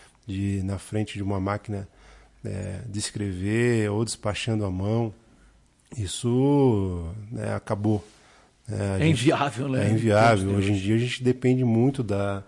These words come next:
Speaker 1: da ciência da computação, da área tecnológica mesmo, pra, pra que dá, pra que dê, é, andamento rápido às demandas das pessoas.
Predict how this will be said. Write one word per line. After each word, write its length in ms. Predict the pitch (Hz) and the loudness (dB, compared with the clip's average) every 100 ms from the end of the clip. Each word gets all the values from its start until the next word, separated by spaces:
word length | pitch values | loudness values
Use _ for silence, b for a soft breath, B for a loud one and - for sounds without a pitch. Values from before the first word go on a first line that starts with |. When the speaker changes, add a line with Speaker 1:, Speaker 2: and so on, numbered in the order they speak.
| b b b b _ | b b b b _
Speaker 1:
da 140 | 101 | -8
ciência 380 | 95 - 110 117 | -8 -4 -4 -2
da 80 | 104 | -6
computação, 880 | - 107 113 101 - 107 110 127 107 | -6 -6 -6 -6 -6 -4 0 0 0
da 100 | 95 | 0
área 160 | 101 | -2
tecnológica 720 | 104 107 104 101 98 107 104 101 | -4 -6 -6 -4 0 0 -2 -4
mesmo, 300 | 95 107 113 | -2 -4 -4
pra, 320 | 120 120 120 | -4 -2 -2
pra 160 | - 113 | -4 -10
que 140 | - | -8
dá, 360 | 110 117 117 113 | -2 0 -2 -6
pra 140 | - 110 | -10 -10
que 140 | - | -10
dê, 360 | 104 107 120 120 B B B B B | -4 2 2 0 B B B B B
é, 880 | 113 104 104 101 101 98 98 95 98 | -4 -2 0 0 -2 -2 -2 -2 -4
andamento 1300 | 117 117 110 101 110 113 120 113 113 107 101 95 92 98 147 123 | -2 0 2 2 0 0 0 0 2 2 0 -2 -8 -12 -14 -12
rápido 580 | 87 107 127 - 104 - - _ | -6 2 2 2 -8 -12 -20 _
às 160 | 101 95 | -8 -4
demandas 460 | 98 98 104 107 | -4 -2 -2 -2
das 120 | 104 | -4
pessoas. 600 | - 104 - 113 123 - | -6 -10 -8 -6 -6 -6